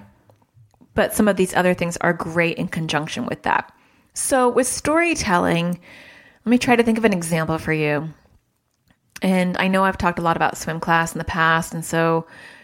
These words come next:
I don't know why, but that's, like, the only things that ever come into my head. And you'll be happy to know that swim class is actually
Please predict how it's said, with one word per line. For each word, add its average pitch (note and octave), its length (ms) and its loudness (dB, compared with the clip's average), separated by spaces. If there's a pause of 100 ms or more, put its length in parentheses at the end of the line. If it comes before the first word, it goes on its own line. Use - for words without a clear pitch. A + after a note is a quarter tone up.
(160)
I G#3 80 2
don't D#4+ 140 2
know B3+ 120 2
why, F3 360 4
but F3+ 80 2
that's, F3+ 180 0
like, G3 140 0
the - 140 -8
only E3+ 220 0
things E3 240 -6
that - 160 -4
ever D#3 360 0
come D3+ 180 -4
into D3+ 160 -4
my C#3+ 80 -2
head. - 240 -4 (200)
And A3+ 200 2
you'll G#3 80 2
be E3 100 -4
happy D#3+ 260 0
to - 160 -6
know D#3 140 0
that D#3 160 2
swim E3+ 180 -6
class E3+ 300 0
is D3+ 140 -4
actually - 320 -2